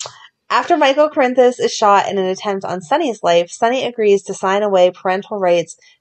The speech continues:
to his sons with Carly, but refuses to do the same with Christina. Alexis had to adjust when Jerry has, nope. Alexis had to adjust when Jerry had been supposedly killed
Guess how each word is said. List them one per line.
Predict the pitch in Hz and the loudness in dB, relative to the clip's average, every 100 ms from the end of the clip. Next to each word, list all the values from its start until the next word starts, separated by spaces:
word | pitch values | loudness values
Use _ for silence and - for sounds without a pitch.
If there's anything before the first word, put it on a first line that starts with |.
| _ | _
to | 208 | -4
his | 220 220 220 | 0 0 0
sons | 214 190 196 | 0 0 0
with | 190 185 | -4 -4
Carly, | - 269 208 175 170 | 2 2 4 0 0
but | 180 | 0
refuses | 175 190 - 311 370 269 233 - | 0 -2 -2 2 4 4 0 -2
to | 202 | 0
do | 196 | 0
the | 190 | 0
same | 180 185 175 | -4 -4 -4
with | 165 - | -6 -8
Christina. | 180 - 180 156 - - _ _ - | -12 -8 -8 -8 -12 -20 _ _ -4
Alexis | 196 214 220 269 254 - - | 2 2 2 0 0 -6 -14
had | - 214 202 | -2 0 0
to | - 190 | -2 0
adjust | 170 170 214 240 - | 0 2 2 2 -2
when | 202 185 | -8 -6
Jerry | 185 208 220 220 | -2 0 2 0
has, | 208 190 _ - | -4 -10 _ -10
nope. | 165 165 _ - - - | -10 -10 _ -20 -14 -2
Alexis | 196 220 - 320 | 0 0 -2 -6
had | 262 233 | 0 0
to | 247 220 | 2 0
adjust | 208 180 175 | 2 2 2
when | - 180 180 | -4 -6 -2
Jerry | 196 202 214 214 | 2 4 4 0
had | 185 202 | -2 -4
been | 190 180 180 | -2 -2 -4
supposedly | - 196 202 185 175 170 | -8 -2 -2 -2 -2 -4
killed | 165 302 269 180 175 | -2 2 4 4 2